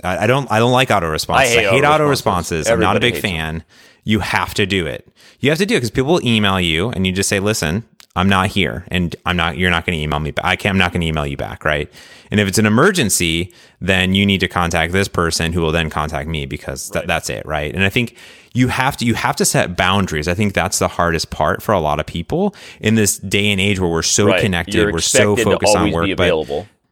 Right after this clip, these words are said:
Speaker 2: Like, nobody,
Speaker 1: Exactly.
Speaker 2: nobody gives
Speaker 1: But
Speaker 2: you
Speaker 1: if
Speaker 2: a
Speaker 1: you're
Speaker 2: pass.
Speaker 1: on
Speaker 2: I, I mean, I've literally
Speaker 1: Mm-hmm.
Speaker 2: had people freak out 'cause they didn't hear back from me, like, within a couple hours because of an email,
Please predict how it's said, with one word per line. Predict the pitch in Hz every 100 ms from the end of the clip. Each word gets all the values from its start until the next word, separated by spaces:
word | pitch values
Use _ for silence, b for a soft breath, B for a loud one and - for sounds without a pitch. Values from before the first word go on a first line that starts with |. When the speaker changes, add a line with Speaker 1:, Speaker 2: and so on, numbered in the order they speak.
| _
Speaker 2:
Like, | 90 90
nobody, | 104 110 107 107
Speaker 1:
Exactly. | 98
Speaker 2:
nobody | 104 107 107
gives | 95 107
Speaker 1:
But | 107
Speaker 2:
you | 101
Speaker 1:
if |
Speaker 2:
a | 127
Speaker 1:
you're | 139
Speaker 2:
pass. | 147 117
Speaker 1:
on | 113 113 113 110 b b b -
Speaker 2:
I, | 113 90
I | 110
mean, | 107 101 - b b -
I've | 123
literally | 131 151 139 123
Speaker 1:
Mm-hmm. |
Speaker 2:
had | 131 113
people | 123 107
freak | - 127 120
out | 123 104
'cause | 110 101
they |
didn't | 101 104
hear | 95
back | 104 98
from | 101
me, | 87
like, | 90
within | 92 90
a | 82
couple | - 82
hours | 82 85 65
because | - - 101
of | 90
an | 80
email, | 87 85 50 -